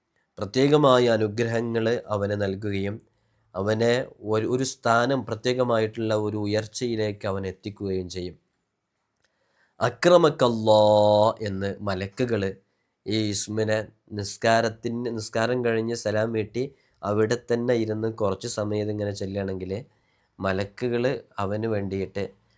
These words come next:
അക്രമക്കല്ലാ എന്ന് പറഞ്ഞ് ദുആ ചെയ്യുന്ന, ഒരു മലക്കിന്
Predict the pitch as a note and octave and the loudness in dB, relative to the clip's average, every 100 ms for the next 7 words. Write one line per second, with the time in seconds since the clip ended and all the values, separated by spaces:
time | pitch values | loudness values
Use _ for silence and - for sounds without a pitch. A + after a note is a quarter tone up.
0 | _ - A2+ - D#3 D#3 C3 A#2 G#2+ G2+ | _ -6 -4 0 2 2 0 0 0 2
1 | G2 F#2+ F#2+ F#2 - G2 F#2 F2 E2+ E2+ | 4 4 2 0 -4 -8 -6 -6 -6 -8
2 | F2 G#2 - _ _ F2 F2 F2+ F2+ F2+ | -8 -10 -14 _ _ -6 -2 -2 -2 -6
3 | F2 E2+ D#2+ A2 A#2+ G2+ G2 - A#2 | -8 -8 -4 -2 0 0 -2 -4 -2